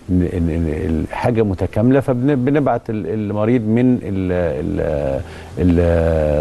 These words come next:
الطبيب النساء يبعته لطبيب الذكوره يشوف هل يستدعي الموضوع العلاج ولا يستدعي ان احنا نخش في موضوع الاخصاب المساعد.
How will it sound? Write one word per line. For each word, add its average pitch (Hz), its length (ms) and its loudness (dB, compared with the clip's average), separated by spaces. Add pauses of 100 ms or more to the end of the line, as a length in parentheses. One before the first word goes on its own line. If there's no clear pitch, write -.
الطبيب 92 420 2
النساء 123 340 4
يبعته 110 320 0
لطبيب 101 300 0
الذكوره 104 360 2
يشوف 147 280 0 (360)
هل 170 240 2
يستدعي 117 800 0
الموضوع 92 540 2
العلاج 101 480 0
ولا 127 240 4
يستدعي 127 340 4
ان 117 80 2
احنا 120 180 -2
نخش - 320 -2
في - 120 -6
موضوع 90 380 2
الاخصاب 95 460 -4
المساعد. 76 380 -8